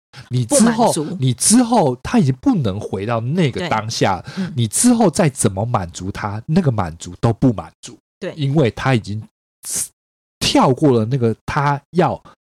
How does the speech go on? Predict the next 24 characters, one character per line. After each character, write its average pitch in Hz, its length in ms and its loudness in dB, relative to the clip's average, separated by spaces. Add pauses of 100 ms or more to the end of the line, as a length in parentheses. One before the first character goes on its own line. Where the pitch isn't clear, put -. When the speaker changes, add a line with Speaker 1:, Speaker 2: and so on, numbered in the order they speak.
(120)
Speaker 1:
达 113 240 -2
标 135 280 2
的 113 160 -4
那 120 60 -4
个 107 120 -4
标 117 260 2
准， 95 160 -4
可 - 120 -6
是 120 140 -4
你 107 140 -4
却 147 260 0
没 107 240 -2
有 104 180 -2
给 90 160 -4
他 98 220 -8
那 110 100 -6
个 - 200 -10
标。 87 280 -6 (320)
Speaker 2:
对， - 240 -8 (380)
是 - 160 -10
这 - 100 -12
样 175 200 -14
的。 - 80 -20
Speaker 1:
嗯。 - 60 -20